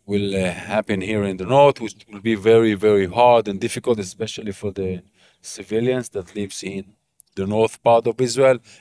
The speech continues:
and even Tel Aviv. Uh, there are talks about the political or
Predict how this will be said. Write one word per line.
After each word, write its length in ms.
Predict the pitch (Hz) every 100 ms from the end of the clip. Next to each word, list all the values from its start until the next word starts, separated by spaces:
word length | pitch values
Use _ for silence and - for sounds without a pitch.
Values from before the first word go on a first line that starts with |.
| -
and 120 | 107
even 320 | 123 120 110 98
Tel 220 | 113 104
Aviv. 540 | 92 123 151 165 151 _ _ _ _ _ _ _ _ _ _ 104
Uh, 520 | 104 104 104 104 107 -
there 120 | 165
are 100 | 170
talks 420 | - 170 165 -
about 460 | 143 139 135 131 -
the 480 | 117 117 113 107 101 _ _ _ _ -
political 600 | 113 113 120 117 - 110
or 800 | 107 104 101 95 90 90 92